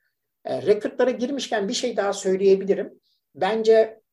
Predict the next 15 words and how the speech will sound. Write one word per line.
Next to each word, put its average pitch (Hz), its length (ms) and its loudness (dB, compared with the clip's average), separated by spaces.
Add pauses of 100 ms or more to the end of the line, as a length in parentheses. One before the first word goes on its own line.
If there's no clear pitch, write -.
(760)
e, 156 640 -10
bu - 460 -12
functional 196 680 -2
programming 185 640 -2
paradigması, 165 1040 -4 (500)
e, 135 260 -4 (160)
tüm 226 260 0
hızıyla 180 840 0
esmeye 165 540 -2
devam 156 360 0
ediyor. 123 340 -10
Yeni 151 300 0
dillerde 156 580 0
de 143 200 0
bu 131 260 -6